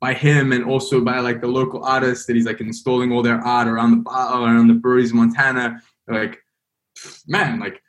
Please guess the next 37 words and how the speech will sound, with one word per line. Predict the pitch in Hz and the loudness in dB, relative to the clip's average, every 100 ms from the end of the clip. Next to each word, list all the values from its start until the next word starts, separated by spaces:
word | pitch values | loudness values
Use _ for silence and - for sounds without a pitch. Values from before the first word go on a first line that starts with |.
| _ - | _ -8
I | 139 | -2
just | 151 | 0
met, | 170 160 | 2 0
like, | 139 117 | 0 -2
the | 123 | -2
lo-, | 139 156 | -2 -2
the | 151 | -2
absolute | 156 151 180 165 | -4 0 2 2
local | 165 156 160 | 2 0 4
hero. | 160 175 127 | 4 4 2
Had, | 127 | -2
like, | 123 | -4
the | - | -4
best | 131 156 - | -4 -4 -4
night. | 165 160 156 156 _ | -2 0 0 -4 _
You | 127 | -8
know, | 127 | -4
went | 139 156 | 2 4
out | 147 | 2
for | 135 | 0
breakfast | - 233 - 180 160 | -6 -4 -2 -2 -4
in | 170 | -4
the | |
morning. | 175 170 156 147 | 0 2 4 4
Like, | 135 127 | 2 -2
he | 160 | 0
introduced | 156 - 143 151 | 0 2 4 4
me | 156 | 2
to | |
s-, | 131 - | -2 -4
the, | 139 139 | -2 0
someone | 151 170 160 147 | 2 2 4 4
in | |
the | 139 | 4
next | 147 156 - | 0 -2 -2
town | 156 151 254 | 0 0 0
over. | 262 226 220 208 202 | 0 2 2 2 -2